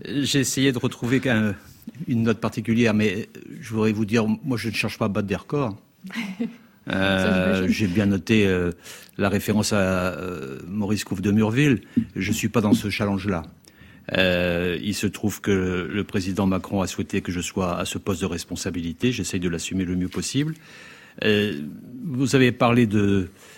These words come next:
Speaker 1: euh, visibilité et de lumière. La, la réalité, c'est que, euh, dans la Cinquième République, la voix de la France à l'égard du monde, c'est celle du président de la République. Et, et le ministre des Affaires étrangères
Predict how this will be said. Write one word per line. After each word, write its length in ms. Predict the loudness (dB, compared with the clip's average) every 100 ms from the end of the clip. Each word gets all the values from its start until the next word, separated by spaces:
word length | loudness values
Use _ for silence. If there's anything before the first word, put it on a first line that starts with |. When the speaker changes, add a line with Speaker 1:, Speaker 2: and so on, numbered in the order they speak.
| -20 _ -14 -12
Speaker 1:
euh, 40 | -10 -8 -6 -6 -6 -8 -2
visibilité 720 | 2 4 4 6 4 4 4
et 60 |
de 80 | 6
lumière. 400 | 6 6 6 4 -2
La, 180 | -2 -2 2
la 140 | 4
réalité, 480 | 6 6 4 4 2
c'est 160 | 2
que, 320 | 0 4 4 2 -4 -20 -20 -20 _ -20 -18 -12
euh, 120 | -8 -8 2
dans 640 | 4 6 4 2 0 -2 -8 -4
la 100 | -2
Cinquième 320 | 0 2 2
République, 540 | 2 2 2 2 0 -18 -20 _ _ -20 -20 -18 -16 -16 -2
la 140 | 0
voix 180 | 4 4
de 40 | 4
la 100 | 2
France 500 | 2 0 0 -6 -12 -18 -20 -20 _ -12
à 80 | -4
l'égard 260 | 0 2 4
du 80 | 4
monde, 260 | 4 4 0
c'est 160 | -4
celle 240 | 0 0 0
du 100 | -2
président 280 | -2 0
de 40 | 0
la 60 |
République. 480 | 0 0 -2 -2 -6 -14 -20 -20 -20 -20 0
Et, 300 | 2 4 4
et 40 |
le 220 | 6 6
ministre 240 | 6 6 4
des 40 |
Affaires 200 | 0 0
étrangères 540 | 0 0 4 4 4